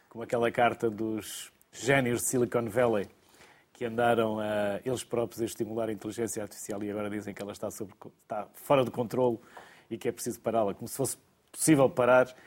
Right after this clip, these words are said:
o desenvolvimento da ciência e da tecnologia. Pode-se é parar a dis-, disponibilização dessa mesma tecnologia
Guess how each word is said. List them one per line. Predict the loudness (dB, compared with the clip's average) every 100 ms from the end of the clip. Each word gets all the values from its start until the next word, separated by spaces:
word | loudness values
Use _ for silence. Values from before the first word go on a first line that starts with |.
| -16
o | -14
desenvolvimento | -10 -6 -4 -4 -4 -6
da | -8
ciência | -8 -6 -6 -6
e |
da | -8
tecnologia. | -8 -10 -10 -12 -14 -16 -18 _ _ _
Pode-se | -6 -4
é |
parar | 0 4 6 4 0 -20 _ _ _ -20
a | -20 _
dis-, | -20 -20 -20 -20
disponibilização | -20 -12 -8 -8 -6 -6 -4
dessa | -6 -8 -12
mesma | -14 -18
tecnologia | -20 -20 -20 -20 -20